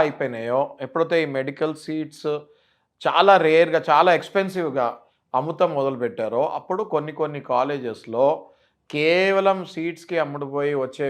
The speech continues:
విద్యార్థుల సంఖ్య పెరిగి, ఇంకా ఈ రిచ్ కిడ్స్ అందరూ ఒకటేలాగా ఉంటారని నేను అనట్లేదండి. ఈ రిచ్ కిడ్స్లో పాడైపోయిన కిడ్స్, డ్రగ్స్కి అలవాటు పడిపోయిన వాళ్ళు, మందుకు అలవాటు పడిపోయిన వాళ్ళు, ఇట్లాంటి వాళ్ళు ఆబ్వియస్గా ఒక సంఖ్య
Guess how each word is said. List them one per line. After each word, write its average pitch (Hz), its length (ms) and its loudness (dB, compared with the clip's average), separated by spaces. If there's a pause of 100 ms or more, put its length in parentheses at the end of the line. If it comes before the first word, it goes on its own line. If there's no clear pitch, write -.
విద్యార్థుల 120 500 -4 (120)
సంఖ్య 117 400 -6 (260)
పెరిగి, 156 340 -6 (520)
ఇంకా 214 180 4 (220)
ఈ - 20 -4 (540)
రిచ్ 165 220 -12
కిడ్స్ 220 260 -4
అందరూ 220 300 0
ఒకటేలాగా 196 420 2
ఉంటారని 180 300 -4
నేను 135 120 -4
అనట్లేదండి. 127 580 -6
ఈ 151 120 -12
రిచ్ 156 260 -12
కిడ్స్లో 190 420 -2 (600)
పాడైపోయిన 175 560 6
కిడ్స్, 151 220 -10 (120)
డ్రగ్స్కి 131 360 -2
అలవాటు 131 280 -2
పడిపోయిన 113 360 -8
వాళ్ళు, 110 140 -8 (120)
మందుకు 139 340 -8
అలవాటు 113 320 -4
పడిపోయిన 101 360 -12
వాళ్ళు, 101 140 -14 (120)
ఇట్లాంటి 123 340 -8
వాళ్ళు 160 180 -10 (220)
ఆబ్వియస్గా 156 420 -2 (440)
ఒక 208 80 2 (100)
సంఖ్య 190 260 6